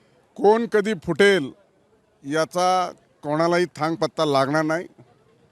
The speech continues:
जसं की पदवीधर मतदारसंघ नाशिकमध्ये अधिकृत उमेदवार असताना उमेदवाराने फॉर्मच भरला नाही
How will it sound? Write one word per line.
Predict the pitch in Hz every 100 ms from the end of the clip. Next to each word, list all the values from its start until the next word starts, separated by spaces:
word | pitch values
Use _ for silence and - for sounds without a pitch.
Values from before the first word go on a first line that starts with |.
| _ _ _ _ _ -
जसं | 110 151 147 190
की | 151 196 196 190 180 175 - _ _ _ _ _ _ _ _
पदवीधर | 151 156 185 180 190
मतदारसंघ | 170 156 175 180 - 175
नाशिकमध्ये | 180 160 156 180 165 175 175 185 185
अधिकृत | 165 143 156 170 175
उमेदवार | 175 170 180 180
असताना | 175 160 180 175
उमेदवाराने | 160 170 175 175 165 -
फॉर्मच | 143 170 185
भरला | 160 165 185
नाही | 185